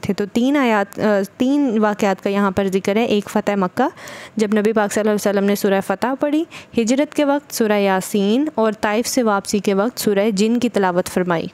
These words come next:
ठीक है। Next है जी, ख़तीबुल अंबिया किसका लक़ब है? तो ये हज़रत शुएब रज़ी अल्लाह अन्हा का लक़ब है, ख़तीबुल अंबिया। आदम सानी किसको बोलते हैं?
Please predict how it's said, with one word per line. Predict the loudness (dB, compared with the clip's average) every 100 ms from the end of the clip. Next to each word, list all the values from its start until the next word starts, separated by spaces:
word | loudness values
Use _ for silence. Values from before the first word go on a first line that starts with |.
| -8
ठीक | -4 -2
है। | -2 -6 -20 -20 -20 -20 -20 -20 -20 -20 -20 -18 -18 -12 -4
Next | -2 -2 -2
है |
जी, | 0 0
ख़तीबुल | 0 -2 0 0 2 0 -2
अंबिया | -2 0 2 2 0 -2 -10 -20 -20 -20 -14 -4
किसका | -4 -2 -2 0
लक़ब | 0 0 0
है? | 0 0
तो | 0
ये | 0 2
हज़रत | 2 2 2 0
शुएब | 0 2 2 2
रज़ी | 0 2
अल्लाह | 2 2
अन्हा | 2 0
का | 0 -2 -2 0
लक़ब | 0 2 0 0
है, | -2
ख़तीबुल | -2 0 0 2 0 0
अंबिया। | 0 0 2 2 -2 -6 -20 -20 -20 -20 -20 -8
आदम | -2 -2 0 0 0
सानी | 0 0 2 2
किसको | 0 -2 0
बोलते | 0 2 0 0 -2
हैं? | -2